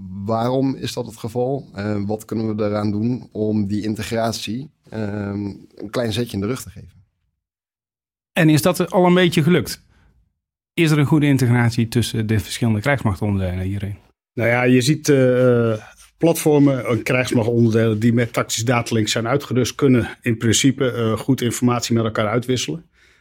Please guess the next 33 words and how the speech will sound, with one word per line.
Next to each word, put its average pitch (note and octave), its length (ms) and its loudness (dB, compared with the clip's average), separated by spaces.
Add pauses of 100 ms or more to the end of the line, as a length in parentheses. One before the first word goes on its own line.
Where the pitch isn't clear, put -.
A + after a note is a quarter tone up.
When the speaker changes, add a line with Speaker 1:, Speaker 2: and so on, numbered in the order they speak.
(100)
Speaker 3:
Eh, A2+ 260 0
wat A2 180 0
je A#2 80 0
ziet B2+ 260 0
is A2+ 140 -2
dat, A#2 280 -4
eh, G#2 440 0
eh, G2+ 400 -8 (640)
binnen A2+ 260 0
de G#2 60 2
landmacht A#2+ 580 0
is - 200 -4
inderdaad A2 540 0
een, G#2 320 -6
de G#2 200 -4
tactische G#2+ 340 -4
datalink G#2+ 420 -2
is - 300 -4
upcoming. C3+ 640 0 (360)
Hè, C3 180 -2
er B2 80 2
zijn A2 380 2
meer, B2+ 360 2 (140)
eh, G#2+ 400 -4
een, B2 300 0
nog C3+ 240 2
maar B2+ 180 2
een A2+ 120 0
paar D3+ 260 0
eenheden A#2+ 520 2
die A#2 300 2
erover A2+ 540 -2
beschikken. D#3 480 -4